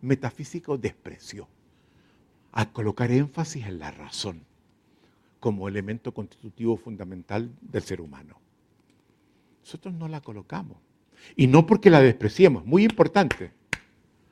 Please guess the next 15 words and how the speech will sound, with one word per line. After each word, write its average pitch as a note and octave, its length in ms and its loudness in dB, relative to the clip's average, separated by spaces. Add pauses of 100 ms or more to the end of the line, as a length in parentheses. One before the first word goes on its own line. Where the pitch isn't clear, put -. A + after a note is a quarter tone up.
(280)
la G#2 100 2
aplaudimos, A2+ 640 4 (560)
pero D#3+ 400 8
la, A#2 180 -2 (180)
la B2 280 2
subordinamos F#3 1080 6 (260)
al F#2+ 180 -6
lenguaje. A#2 540 2 (240)
Quien G#2 240 0
no C#3+ 160 0
tiene B2+ 380 -2
lenguaje G#2 540 -2
no G2+ 160 -12
puede G#2 380 0
razonar. F#2+ 640 -16